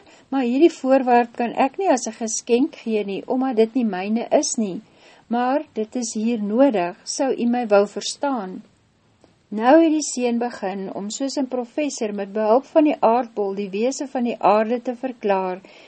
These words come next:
en wel met so deeglikheid dat dit Serenius in die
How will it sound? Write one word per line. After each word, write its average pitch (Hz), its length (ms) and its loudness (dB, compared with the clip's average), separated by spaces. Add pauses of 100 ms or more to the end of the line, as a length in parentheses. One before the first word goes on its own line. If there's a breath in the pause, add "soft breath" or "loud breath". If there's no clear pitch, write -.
(140 loud breath)
en 196 200 -8
wel 233 260 6
met 294 220 2
so 381 420 8
deeglikheid 220 760 -2
dat 220 180 -4 (400 soft breath)
dit 254 240 4
Serenius 233 800 0
in 233 80 -2
die 233 120 -4